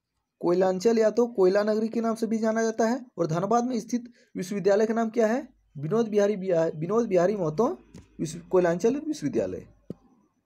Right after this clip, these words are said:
मुंडारी लोक कथाएं पुस्तक किसने लिखी?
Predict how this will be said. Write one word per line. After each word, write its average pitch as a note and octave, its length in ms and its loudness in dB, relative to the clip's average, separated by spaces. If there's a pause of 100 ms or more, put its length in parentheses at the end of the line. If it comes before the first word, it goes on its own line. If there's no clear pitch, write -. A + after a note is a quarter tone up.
(1300)
मुंडारी G#3 440 2
लोक A#3 360 2
कथाएं A3 320 0
पुस्तक A#3 380 -4
किसने F#3 300 -6
लिखी? A#2 320 -6